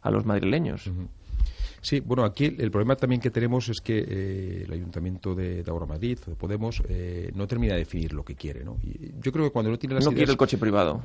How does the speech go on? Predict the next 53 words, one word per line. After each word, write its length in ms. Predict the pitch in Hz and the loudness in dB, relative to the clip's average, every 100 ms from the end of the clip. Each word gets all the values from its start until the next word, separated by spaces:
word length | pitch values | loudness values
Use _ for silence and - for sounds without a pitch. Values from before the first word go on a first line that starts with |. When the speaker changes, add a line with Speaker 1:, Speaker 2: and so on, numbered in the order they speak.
| - | -8
Speaker 2:
Bueno. 180 | 123 160 | -2 0
Speaker 1:
O 40 | 120 | 4
sea, 80 | 120 | 2
en 40 | |
el 40 | 120 | 4
centro 240 | 160 156 | 2 2
de 40 | |
Madrid 120 | 156 151 | 0 0
no 100 | 117 | 0
quiere 180 | 101 | 0
el 20 | - | 2
coche. 320 | - - - - | 2 2 -2 2
Speaker 2:
Bueno, 180 | 160 | 2
pues 140 | 208 110 | 4 -2
esa 180 | 117 117 | 0 0
sería 320 | - - 113 120 | 0 0 2 4
una 140 | 104 | 4
opción. 320 | 92 190 220 | 2 0 0
Si 200 | - 95 | -4 -4
yo, 260 | 82 98 - | 0 0 0
eh, 480 | - 92 82 78 - - | -2 -4 -4 -4 -6 -8
si 100 | 92 | -4
los 100 | 90 | 0
madrileños 460 | 87 87 98 95 | 0 0 0 -2
quieren 300 | - 95 98 | 0 0 0
que 80 | 95 | -2
esa 120 | 95 | -2
sea 160 | 85 92 | -2 -2
su 140 | - | -2
opción 380 | 92 - 143 143 | -4 0 2 4
y 80 | 98 | 2
la, 160 | 85 78 | 0 -2
y 120 | - | -4
la 80 | 80 | -4
siguen 260 | 107 101 | 0 0
votando, 400 | 98 95 110 131 | 0 0 0 0
pues, 220 | 156 76 - | -2 -6 -6
pues 200 | 58 58 | -6 -6
bueno, 200 | 147 131 | -6 -8
pues 140 | - | -10
sería 340 | - 71 85 90 | -8 -4 -4 -2
que, 200 | 98 90 | -4 -2
que 100 | 110 | -4
es 80 | 95 | -2
lo 80 | |
que 60 | 82 | -4
quieren 100 | 78 | -2
los 80 | 80 | -2
madrileños. 340 | 82 98 92 | -2 0 0
Yo 100 | 107 | 2
creo 140 | 131 127 | 2 2
que 100 | 90 | 0
no, 140 | 80 | -2